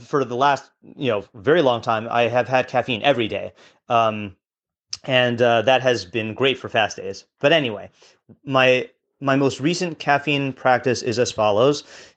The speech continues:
is that I will have, I really enjoy the, the ritual, uh, in the morning of drinking cafe-, uh, drinking coffee while I, while I read, uh, before I start my day.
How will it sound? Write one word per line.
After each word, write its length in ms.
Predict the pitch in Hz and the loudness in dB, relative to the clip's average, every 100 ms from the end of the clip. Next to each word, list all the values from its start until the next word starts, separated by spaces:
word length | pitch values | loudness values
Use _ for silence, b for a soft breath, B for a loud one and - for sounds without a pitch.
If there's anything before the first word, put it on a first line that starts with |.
| - | -2
is 220 | 127 113 | 0 2
that 260 | 127 123 - | 4 2 2
I 160 | 131 143 | 2 2
will 200 | 151 160 | 2 0
have, 460 | 135 131 131 127 - | 2 2 2 2 -2
I 60 | 131 | -2
really 320 | 127 160 175 | 2 2 2
enjoy 340 | 139 110 131 127 | -2 0 2 2
the, 120 | 120 | -2
the 280 | 120 110 101 | -4 -4 -2
ritual, 500 | 123 - 131 127 - | -2 -2 0 0 0
uh, 140 | 123 | -2
in 140 | 131 117 | -2 -2
the 60 | |
morning 420 | 110 117 117 117 | 0 2 2 2
of 220 | 113 107 92 | 0 -2 0
drinking 280 | 120 120 | -2 -2
cafe-, 520 | 110 113 - 120 127 127 | -2 -2 -2 -4 -2 0
uh, 20 | |
drinking 400 | 120 139 135 117 | 0 0 0 0
coffee 360 | 135 120 123 | 2 2 0
while 240 | 107 110 107 | 0 0 2
I, 340 | 107 110 104 B B | 2 2 0 B B
while 160 | 113 110 | 0 2
I 80 | 98 | 0
read, 480 | 95 120 104 98 - b b b - | -2 -2 -2 -4 -10 b b b -2
uh, 560 | 123 113 110 107 107 104 | 2 4 4 2 2 -2
before 280 | 104 123 113 | -6 -2 -2
I 40 | |
start 240 | - 117 | 0 -4
my 120 | 107 104 | -4 -2
day. 340 | 104 107 | 0 0